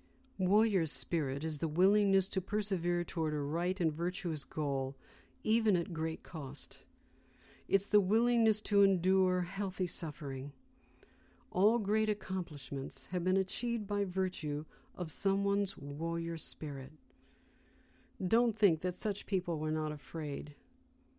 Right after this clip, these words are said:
didn't wonder if they would succeed, or didn't suffer in the process.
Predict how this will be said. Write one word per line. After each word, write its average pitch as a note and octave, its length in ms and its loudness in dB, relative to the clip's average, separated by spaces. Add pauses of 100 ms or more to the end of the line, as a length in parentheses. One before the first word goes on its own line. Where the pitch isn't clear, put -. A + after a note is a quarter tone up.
(200)
didn't F3+ 360 6
wonder E3 500 2
if D#3 140 -6
they D#3+ 120 2
would D#3 200 -4
succeed, D3+ 720 -4 (880)
or F3+ 160 2
didn't F3 340 6
suffer E3 460 0
in D3+ 80 0
the D3 80 -2
process. D#3 800 -6